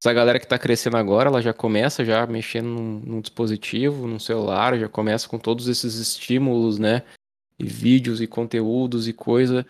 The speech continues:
E aí ela vai começar a jogar um Roblox da vida, ela começa a ver, "Pô, no Roblox aqui eu consigo jogar aqui um dia, dois dias e tal, já compro um negócio que eu quero, o chapéuzinho que eu quero ali e tal."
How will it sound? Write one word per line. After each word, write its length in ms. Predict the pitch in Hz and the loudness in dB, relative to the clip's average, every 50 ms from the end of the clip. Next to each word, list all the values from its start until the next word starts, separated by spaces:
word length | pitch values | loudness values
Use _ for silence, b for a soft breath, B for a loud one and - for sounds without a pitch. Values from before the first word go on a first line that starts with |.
| b b _ _ _ _ _ _ _ | b b _ _ _ _ _ _ _
E 120 | 117 120 120 | 4 4 6
aí 160 | 113 117 123 | 6 6 6
ela 240 | 131 131 131 127 127 | 6 6 6 4 4
vai 380 | 117 117 123 113 _ 127 123 123 | 2 -2 -10 -2 _ 0 0 2
começar 380 | - 131 131 127 127 - - | 0 -2 -2 -2 0 2 2
a 60 | 123 131 | 2 2
jogar 280 | 131 135 127 120 127 | 2 -2 2 2 2
um 100 | 127 135 | 2 2
Roblox 580 | 127 135 139 127 117 123 117 123 139 139 - - | 0 -2 -2 -2 0 2 4 4 4 2 -2 -4
da 120 | - 127 120 | -2 -2 -2
vida, 260 | 107 117 131 135 143 | 0 -2 -4 -4 -4
ela 140 | 131 127 120 | -4 -6 -8
começa 340 | - 123 117 120 123 - | -8 -6 -6 -6 -6 -8
a 40 | 123 | -8
ver, 100 | 110 123 | -8 -8
"Pô, 240 | - _ 156 143 131 | -8 _ -6 -6 -4
no 100 | 120 120 | -4 -2
Roblox 460 | 113 120 131 120 120 113 120 - - - | 0 0 0 2 2 0 0 0 -2 -8
aqui 220 | 123 - - 139 | -8 -6 -6 -6
eu 60 | 135 | -6
consigo 520 | - - 143 135 - - 147 143 143 131 120 | -4 -6 -8 -8 -6 -8 -6 -6 -6 -6 -4
jogar 380 | 120 120 113 110 117 120 131 | -4 -4 -2 0 0 0 0
aqui 220 | 131 - - - 131 | -2 -4 -4 -2 0
um 160 | 139 147 147 | 0 2 0
dia, 420 | 139 117 120 123 143 175 208 226 196 | 0 0 0 -2 0 -2 -2 -4 -2
dois 280 | 135 127 139 156 139 113 | -2 -2 -2 -2 -4 -6
dias 360 | 113 120 123 165 185 175 156 | -8 -8 -6 -6 -6 -6 -8
e 80 | 147 143 | -10 -12
tal, 280 | _ - 127 135 156 | _ -2 -2 -2 -2
já 120 | 165 160 147 | -2 -6 -8
compro 360 | - - 135 139 151 - 151 | -4 -4 -4 -2 0 -2 0
um 40 | 143 | 0
negócio 340 | 135 123 113 110 120 135 - | 2 2 2 2 2 2 0
que 80 | - | -4
eu 60 | 123 | -4
quero, 240 | - - - 120 131 | -2 0 0 0 0
o 40 | 127 | 0
chapéuzinho 640 | - - 131 - - 120 113 113 110 120 127 135 | -2 -4 -4 0 2 2 2 2 0 -2 -4 -4
que 80 | 127 - | -2 -4
eu 80 | 117 113 | -6 -6
quero 340 | - - 110 117 127 120 | -2 -2 0 0 0 0
ali 140 | 120 117 113 | -2 -6 -6
e 40 | 120 | -8
tal." 420 | - - - 113 117 127 - - | -6 0 4 4 4 4 2 -4